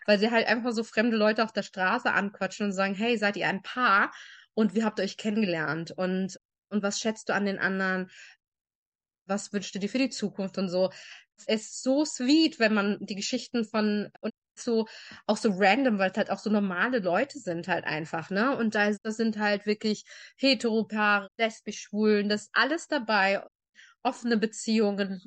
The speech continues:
also, und es geht auch wirklich immer nur so ein paar Minütchen, ne?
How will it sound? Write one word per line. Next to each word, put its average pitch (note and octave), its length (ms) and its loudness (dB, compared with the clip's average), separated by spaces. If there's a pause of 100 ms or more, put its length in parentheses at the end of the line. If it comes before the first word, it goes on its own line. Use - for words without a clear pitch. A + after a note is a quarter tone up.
also, G3+ 400 2 (360)
und A3 380 4
es - 120 -20
geht C4+ 160 0
auch B3 160 0
wirklich D#4+ 240 0
immer C#4+ 160 2
nur B3+ 160 2
so B3 60 0
ein B3 100 0
paar B3 140 -2
Minütchen, A#3 600 0
ne? G#3+ 220 -2